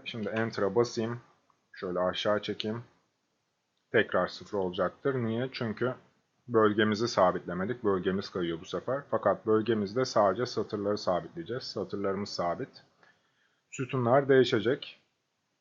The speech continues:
Seçtim. F dörde bastım. Bir daha basıyorum.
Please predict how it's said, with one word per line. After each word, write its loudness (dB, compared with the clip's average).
Seçtim. 4
F 2
dörde 6
bastım. 4
Bir 2
daha 10
basıyorum. -2